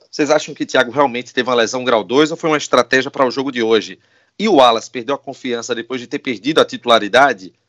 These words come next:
É, bem, a gente falou a respeito dos dois assuntos, né? Vamos dar sequência aqui. O João Vitor, sete sete sete. Se Dalpozo não minimizar os res-, os erros e não começar a colocar o Wallace de frente para esse time ter o mínimo de criatividade, vamos ter mais dificuldade que o normal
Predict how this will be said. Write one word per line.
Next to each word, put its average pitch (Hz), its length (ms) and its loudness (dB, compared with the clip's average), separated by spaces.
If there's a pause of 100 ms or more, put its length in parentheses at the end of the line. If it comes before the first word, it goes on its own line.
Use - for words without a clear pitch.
(240)
É, 107 140 -14
bem, 113 180 -8
a 98 60 -10
gente 113 200 -18
falou 131 300 -2
a 117 40 -2
respeito 117 340 -6
dos 113 120 -4
dois 117 200 4
assuntos, 151 400 -2
né? 139 180 0 (580)
Vamos 120 200 -2
dar 117 80 6
sequência 117 440 -2
aqui. 110 160 -2
O 151 80 6
João 127 220 0
Vitor, 123 500 0
sete - 380 2
sete - 240 0
sete. 127 600 -2 (1120)
Se - 180 0
Dalpozo 165 360 2
não 185 120 -6
minimizar 170 360 -8
os 143 140 -2
res-, 147 340 -4
os 127 240 -8
erros 135 220 -2
e 135 80 -10
não 147 140 -8
começar 131 320 -6
a 127 40 -10
colocar 131 300 -2
o 123 60 2
Wallace 127 280 0
de 127 80 -8
frente 131 320 -10
para 127 140 0
esse 123 180 -4
time 120 200 -18
ter 135 100 -8
o 127 80 -4
mínimo 139 220 -8
de 117 100 -14
criatividade, 147 640 2
vamos 156 200 -2
ter 143 120 0
mais 131 220 -2
dificuldade 123 480 2
que 143 80 -8
o - 20 -6
normal 117 420 0